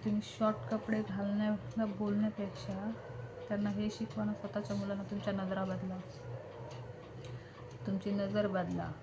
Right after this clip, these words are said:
कारण की काय, मुलगी आयुष्यभर भीतीपोटी घरात राहणार का? बाहेर जायचं नाही का तिने?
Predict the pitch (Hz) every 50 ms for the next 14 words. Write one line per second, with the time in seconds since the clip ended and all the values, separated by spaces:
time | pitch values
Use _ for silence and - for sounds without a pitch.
0 | - - - - 196 185 180 185 180 - - 196 190 180 - 185 180 180 175 175
1 | 160 156 - - - - - - - - 185 196 208 208 208 208 214 214 214 220
2 | 214 214 208 208 - - - - - - - - - - 202 196 190 - - -
3 | 208 196 196 196 190 185 202 - - 208 - - 202 202 208 202 202 196 190 190
4 | 185 - 190 180 180 175 170 165 170 - 170 165 170 180 175 180 185 185 190 185
5 | 180 180 180 180 - 190 180 180 175 - - 170 165 - 170 170 170 170 170 -
6 | - 359